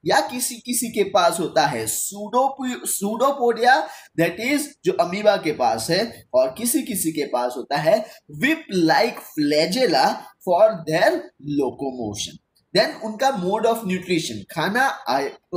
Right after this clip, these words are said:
ei-, either autotrophic, जिसका एग्जांपल है euglena, or you can say heterotrophic, जिसका एग्जांपल है paramecium, ठीक है। And example अगर बात करें, ये क्लास में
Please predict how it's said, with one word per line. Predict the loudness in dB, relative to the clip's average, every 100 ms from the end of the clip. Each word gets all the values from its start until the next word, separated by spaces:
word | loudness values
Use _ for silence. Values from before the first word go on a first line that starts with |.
| 0 2
ei-, | -2 -2 0 2
either | 2 4 2
autotrophic, | 2 0 2 2 0 2 2 0 -6 -10 _ _ _ _
जिसका | -4 2 2
एग्जांपल | 2 0 0 0 2 2
है | 4 2 2 -4 -10 -6 -2
euglena, | 2 2 4 2 0 -4 -16 _ 2
or | 4 4
you | 4 0
can | -2 -4
say | 2 2
heterotrophic, | 2 0 -4 -2 0 0 0 -2 0 0 -2 -12 -10 -2
जिसका | -2 4 6
एग्जांपल | 6 2 -6 -6 -6 -2 2
है | 2 0 -4
paramecium, | -4 -4 -2 0 0 0 -2 -6 _ _ _ -2
ठीक | 0 2
है। | 2 0 -10 _ _ _ _ _ _ -4
And | 2
example | 2 2 2 2 2 0 0 0
अगर | 0 0 2
बात | 2 2 0
करें, | -2 -2 0
ये | 0 0
क्लास | 2 2 0 -2
में | -2 -2